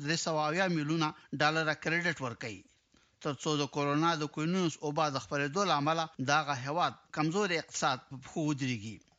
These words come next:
آی ایم اف د جمعې په ورځ په یوې بیانیه کې ویلي دي چې دغه پیسې به په افغانستان کې په اقتصادي ریفورمونو او اصلاحاتو باندې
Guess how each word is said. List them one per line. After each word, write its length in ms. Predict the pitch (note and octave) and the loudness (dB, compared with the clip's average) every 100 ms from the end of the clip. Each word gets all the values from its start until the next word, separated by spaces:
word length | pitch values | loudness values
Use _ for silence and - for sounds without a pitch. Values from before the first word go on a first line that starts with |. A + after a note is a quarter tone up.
| D#3 | 0
آی 60 | D3+ | 2
ایم 100 | D#3 | 2
اف 80 | F3+ D#3+ | 0 -2
د 20 | D3 | 0
جمعې 220 | D3+ F3 F3 | 2 2 0
په 40 | D#3+ | -2
ورځ 160 | D3+ - | -2 -2
په 60 | E3 | -2
یوې 180 | C#3+ E3+ F3 D3 | 2 2 2 2
بیانیه 340 | C#3+ D3+ D#3+ | 2 2 0
کې 80 | - C#3 | 0 -2
ویلي 220 | D#3+ F3 | 0 -2
دي 60 | F3 F#3 | -4 -4
چې 160 | E3 F#3 | 0 2
دغه 120 | E3 D3 | 0 -2
پیسې 240 | D3 E3+ E3 | -2 -2 -2
به 60 | D#3 | 0
په 60 | D#3 | 0
افغانستان 460 | C#3 C#3+ C3+ - D#3 D3 | 0 0 0 2 0 0
کې 140 | D#3+ | -4
په 60 | D3 | -6
اقتصادي 440 | B2 D3+ C#3 E3+ F3 | -4 -2 -2 -2 -4
ریفورمونو 500 | C#3 - C3 D#3+ E3 E3 | -4 -2 0 2 0 0
او 60 | C3+ | -4
اصلاحاتو 500 | C3+ B2+ C#3 C#3 C#3+ | -2 -4 -2 -2 -2
باندې 240 | C3+ C3 | 0 0